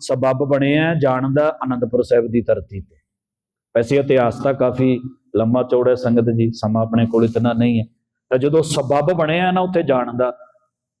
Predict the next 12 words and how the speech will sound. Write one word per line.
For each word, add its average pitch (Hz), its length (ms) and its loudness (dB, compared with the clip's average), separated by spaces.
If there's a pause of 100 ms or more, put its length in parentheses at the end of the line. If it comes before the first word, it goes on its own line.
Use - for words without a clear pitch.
(200)
ਬਾਬਾ 139 460 4
ਦੀਪ 156 260 0
ਸਿੰਘ 180 280 0
ਜੀ 185 160 4
ਨੇ 185 100 2
ਸੁਣਿਆ 117 520 -2 (1700)
ਕਿ 151 120 0
ਉੱਥੇ 170 540 2 (280)
ਖੰਡੇ 156 280 2
ਬਾਟੇ 160 340 2
ਦੀ 160 100 2
ਪੌਲ 147 380 0